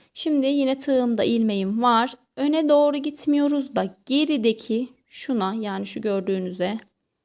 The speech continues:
hemen şöyle batıyoruz. İlmeğimizi alıyoruz ve sık iğneyi yapıyoruz. Yine aynı şekilde geri geliyoruz.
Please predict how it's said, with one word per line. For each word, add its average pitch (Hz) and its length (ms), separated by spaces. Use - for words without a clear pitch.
hemen 247 280
şöyle - 320
batıyoruz. 269 760
İlmeğimizi 202 640
alıyoruz 269 840
ve 277 60
sık - 260
iğneyi 214 300
yapıyoruz. - 640
Yine 294 180
aynı 233 180
şekilde 196 320
geri 226 280
geliyoruz. 214 760